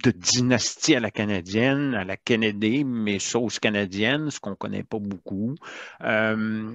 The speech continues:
ce qui fait qu'on a l'impression qu'on le suit depuis qu'il est arrivé. En tout cas, ceux qui sont plus vieux, le petit Justin, moi, je l'entendais parler par ma mère, euh,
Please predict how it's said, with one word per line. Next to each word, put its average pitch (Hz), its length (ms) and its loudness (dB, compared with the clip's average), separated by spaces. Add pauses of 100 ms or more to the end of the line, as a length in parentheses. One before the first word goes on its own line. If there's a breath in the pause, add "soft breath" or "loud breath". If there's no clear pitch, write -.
(120)
ce - 180 0
qui - 100 0
fait 123 160 4
qu'on 117 160 -2
a 107 80 -2
l'impression 110 640 0
qu'on 104 720 0
le 101 80 -4
suit - 480 2
depuis 107 280 -4
qu'il 113 120 2
est 98 100 -2
arrivé. 101 160 2
En 92 80 -8
tout - 80 -16
cas, 104 80 -6
ceux 123 160 -4
qui - 100 -8
sont 113 140 -4
plus 101 160 -8
vieux, 104 320 2
le 131 140 0
petit - 260 -4
Justin, 104 400 -2
moi, 101 180 -2
je 107 60 -4
l'entendais 101 340 0
parler 101 280 -2
par 98 120 -2
ma 95 140 -6
mère, 107 640 0
euh, 98 160 -6